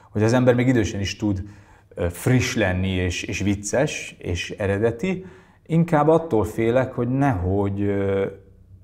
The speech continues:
elkezdjem a dolgokat annyira komolyan venni, hogy egyszerűen már nem látok bennük több viccet. Tehát itt e-, ezen, ezen áll vagy bukik az egész, hogy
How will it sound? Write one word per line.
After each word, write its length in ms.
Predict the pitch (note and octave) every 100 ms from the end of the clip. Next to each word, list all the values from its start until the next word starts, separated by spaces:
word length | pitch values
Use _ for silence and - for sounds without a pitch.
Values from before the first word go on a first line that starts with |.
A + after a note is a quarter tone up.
| - -
elkezdjem 680 | A2 A2 G2 G2+ F#2 F#2+ F#2+
a 60 |
dolgokat 460 | F#2+ G2+ G2 F#2+ G2+
annyira 320 | G#2+ G#2 -
komolyan 500 | - D#2 E2+ D#2+ D#2+
venni, 460 | D#2 C#2+ C#2+ F2 - - - - - - -
hogy 160 | G#2
egyszerűen 460 | G2+ G2 G#2 G2 G2
már 260 | G2 G2 G2+
nem 400 | F#2+ F2 E2+ E2+
látok 460 | F2+ E2+ F2 F2 E2
bennük 360 | E2+ E2+ E2
több 240 | E2+ D2+ D#2+
viccet. 400 | - - - -
Tehát 280 | - A2
itt 200 | B2+ - -
e-, 140 | C3+ -
ezen, 400 | G#2+ G#2+ G#2 G2+
ezen 220 | A#2 G2+
áll 180 | G2 F#2+
vagy 160 | F2+ F2+
bukik 260 | F2+ G2
az 120 | F2+ F2
egész, 380 | E2+ F2 F2+
hogy 240 | - F#2+